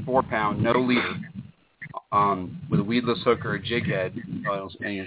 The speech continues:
shad tail, whatever, and, uh, put the whooping on 'em, man. It's fun,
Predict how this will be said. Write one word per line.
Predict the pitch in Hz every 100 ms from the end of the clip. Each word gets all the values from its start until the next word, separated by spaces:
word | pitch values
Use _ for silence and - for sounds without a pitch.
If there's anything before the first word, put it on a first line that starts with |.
| -
shad | 117 110 92
tail, | 110 101
whatever, | 101 110 107 95 92 - - - -
and, | 95 101 98 95 90
uh, | 95 90 87 90 _ _ _ - -
put | 143
the | 127
whooping | 107 127 104
on | 87 87
'em, | 87
man. | 95 127
It's | - -
fun, | 117 127 95